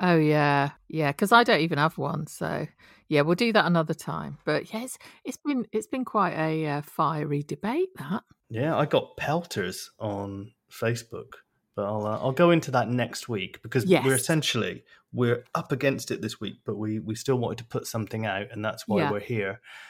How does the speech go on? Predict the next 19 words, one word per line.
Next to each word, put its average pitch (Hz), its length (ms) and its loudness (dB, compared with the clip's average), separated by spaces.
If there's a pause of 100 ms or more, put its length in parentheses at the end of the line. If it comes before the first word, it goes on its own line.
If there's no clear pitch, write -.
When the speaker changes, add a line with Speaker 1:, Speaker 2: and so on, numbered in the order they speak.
(220)
Speaker 2:
And 110 420 0 (140)
I 147 140 6
wasn't 143 280 0
here 143 200 0
last 120 380 0
week, 107 340 -4 (400)
and 117 100 0
I 120 40 4
was 120 160 0
so 180 220 2
busy 110 720 -2 (300)
last 113 280 0
week, 120 220 -4
I 135 140 6
actually 131 540 -2 (260)
didn't 151 340 2
finish - 720 -2
The 127 160 0
Archers 127 680 -2